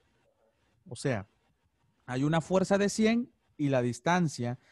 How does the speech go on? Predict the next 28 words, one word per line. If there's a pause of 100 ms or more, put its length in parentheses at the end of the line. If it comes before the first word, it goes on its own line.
(140)
a
la
que
se
está
aplicando
esa
fuerza
son
dos
metros, (240)
¿ok? (580)
Entonces, (1160)
¿cómo
hacemos
la
primera? (180)
Ok, (140)
para
el
primer
caso, (140)
el
momento
va
a
ser
igual